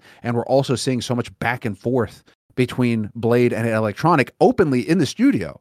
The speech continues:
which is not something we were seeing before. So what I'm wondering is whether or not there's some kind of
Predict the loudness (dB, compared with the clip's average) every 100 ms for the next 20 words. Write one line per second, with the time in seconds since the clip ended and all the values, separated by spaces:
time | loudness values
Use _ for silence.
0 | _ _ _ -2 -2 0 -2 0 0 0
1 | 0 0 0 0 -2 -2 -4 0 0 0
2 | -6 _ _ _ _ 2 4 4 4 2
3 | 0 0 -2 -4 -4 -2 -2 -4 -2 0
4 | 0 0 -2 -2 -4 -4 -4 -2 -2 -4